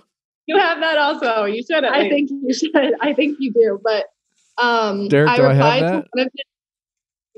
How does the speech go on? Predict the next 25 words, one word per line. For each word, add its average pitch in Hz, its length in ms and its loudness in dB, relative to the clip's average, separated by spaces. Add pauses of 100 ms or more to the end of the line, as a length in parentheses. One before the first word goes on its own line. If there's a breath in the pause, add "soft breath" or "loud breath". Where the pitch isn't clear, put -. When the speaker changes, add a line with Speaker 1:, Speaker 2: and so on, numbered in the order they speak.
(140)
Speaker 1:
It - 40 -2
was 330 180 0
in 311 120 2
the 370 140 2
original 294 520 0
email 220 680 -2 (220)
that 233 280 2
Speaker 2:
Um, 190 80 0
Speaker 1:
I 190 140 -2
sent. - 240 -14 (1160)
Speaker 2:
I 254 100 2
said 269 240 0
something 294 420 -2
along 233 260 -2
the 226 60 -2
lines 214 260 -2
of 220 100 -4
I 214 80 0
replied 208 500 -2
to - 100 -10
one 226 140 -2
of 208 60 -2
the 208 140 -4
photos 208 400 0
because 214 680 -2